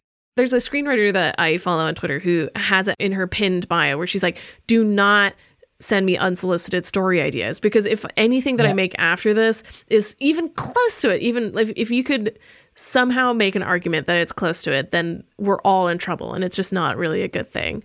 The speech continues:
Speaker 1: But number three, maybe I'm just not totally <laughs> happy with it yet, to the point that I wouldn't sh-, want to show off my working it out process until it's a tad more polished.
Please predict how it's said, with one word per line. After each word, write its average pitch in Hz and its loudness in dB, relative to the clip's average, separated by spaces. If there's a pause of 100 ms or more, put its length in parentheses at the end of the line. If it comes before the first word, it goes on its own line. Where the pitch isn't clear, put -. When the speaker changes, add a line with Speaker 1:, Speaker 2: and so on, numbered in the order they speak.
(520)
Speaker 1:
But 208 2
number 208 2
three, 262 0 (180)
maybe 359 2
I'm 392 2
just 403 2
not 339 0
totally 294 2
<laughs> 302 2
happy 302 2
with 190 2
it 160 0
yet, 175 0
to 233 4
the 214 2
point 226 2
that 208 2
I 190 2
wouldn't 202 0
sh-, - -4
want 190 0
to 196 -4
show 175 2
off 170 0
my 170 2
working 175 -2
it 160 0
out 156 2
process 170 -4
until 285 0
it's 269 0
a 220 2
tad 180 -4
more 180 -6
polished. - -8